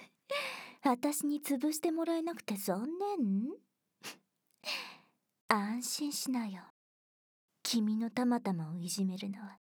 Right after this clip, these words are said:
絶対やめてあげないから。<laughs> ほら、まだ君の熟して間もないたまたまの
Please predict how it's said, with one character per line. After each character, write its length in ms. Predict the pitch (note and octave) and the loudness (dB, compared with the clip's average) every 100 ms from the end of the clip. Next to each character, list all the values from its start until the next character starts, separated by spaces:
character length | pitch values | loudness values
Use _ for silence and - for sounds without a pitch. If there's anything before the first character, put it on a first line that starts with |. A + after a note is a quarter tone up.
| _ _ _ _ _ | _ _ _ _ _
絶 280 | - B3 F3 F3 _ _ _ _ - | 0 0 0 -6 _ _ _ _ -8
対 320 | F#3 G3+ A3 - - - - - - | -6 -6 -10 -12 -10 -10 -12 -10 2
や 160 | C4 A#3+ | 4 4
め 140 | A#3+ | 0
て 120 | B3 | -2
あ 140 | B3+ A#3 | -6 -2
げ 180 | A#3+ A3+ | 0 0
な 160 | A3+ | 0
い 80 | G3+ | -4
か 160 | - - - - _ _ - - - - _ _ _ _ _ - | -10 -14 -16 -20 _ _ -8 -8 -8 -12 _ _ _ _ _ -2
ら。 80 | A#3+ | 0
<laughs> 0 | |
ほ 100 | G3 | 2
ら、 140 | F#3+ - - - - - | -2 -12 -12 -10 -10 2
ま 220 | B3 B3+ | 6 6
だ 120 | B3 G3 | 4 -4
君 360 | - A#3+ B3 | -6 -4 -4
の 300 | C4 C#4 B3+ - - - - - _ - | -4 -8 -8 -10 -10 -12 -12 -18 _ -2
熟 360 | - G3 G3 - | 0 0 -8 -10
し 100 | - | -10
て 120 | - - | -10 -14
間 140 | - A3 | -10 -10
も 80 | - | -10
な 60 | - - | -18 -20
い 100 | - - | -8 -4
た 160 | - | -4
ま 140 | - - | -6 -14
た 160 | - - - | -14 -16 -20
ま 60 | |
の 60 | - | -20